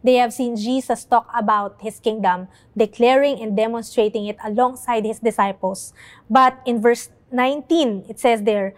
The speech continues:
"The disciples came to Jesus privately and said, 'Why could we not cast it out?'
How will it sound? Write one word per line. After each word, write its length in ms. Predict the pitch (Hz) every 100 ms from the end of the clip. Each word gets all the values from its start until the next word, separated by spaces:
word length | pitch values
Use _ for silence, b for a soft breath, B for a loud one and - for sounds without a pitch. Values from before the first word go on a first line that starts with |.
| b _
"The 100 | 208
disciples 580 | 208 - 240 247 277 -
came 200 | 262 262
to 100 | 285
Jesus 420 | 233 226 240 -
privately 540 | - 220 226 247 247 233
and 100 | 233
said, 300 | 214 196 190 b b b
'Why 400 | 254 247 247 254
could 280 | 254 247 214
we 160 | 220 233
not 280 | 233 233 -
cast 240 | 208 -
it 160 | 247 -
out?' 360 | 202 196 202